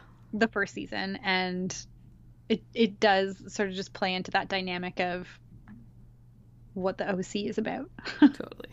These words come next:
Speaker 2: yeah.
Speaker 1: Yeah. <laughs> What did you have?
Speaker 2: Uh, mine was from The Blaze of Glory, and he was talking about Ryan, and he just said, "That guy worked an entire summer in construction. Also, he enjoys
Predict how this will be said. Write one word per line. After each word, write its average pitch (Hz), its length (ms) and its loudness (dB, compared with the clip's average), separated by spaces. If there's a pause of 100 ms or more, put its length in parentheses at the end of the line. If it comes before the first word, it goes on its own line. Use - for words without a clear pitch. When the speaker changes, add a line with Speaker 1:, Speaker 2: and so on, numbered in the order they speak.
Speaker 2:
yeah. - 60 -18 (400)
Speaker 1:
Yeah. 208 140 0 (140)
<laughs> - 1600 -4
What 220 120 6
did 220 160 0
you 214 80 0
have? 190 240 -8 (720)
Speaker 2:
Uh, 180 360 2
mine 202 260 2
was 240 180 0
from 175 600 -2 (120)
The 196 140 -4
Blaze 180 280 4
of 185 120 -6
Glory, 135 560 -2 (460)
and 143 520 -2
he - 140 -6
was 170 80 2
talking 175 240 -2
about 165 180 0
Ryan, 135 600 0 (100)
and 151 140 -2
he 147 80 0
just 165 180 -4
said, 143 360 -2
"That 143 200 -2
guy 330 140 2
worked 285 240 2
an 240 80 0
entire 196 500 0
summer 170 320 -2
in 156 120 -2
construction. - 640 -6 (520)
Also, 294 320 2
he 311 120 2
enjoys 240 320 4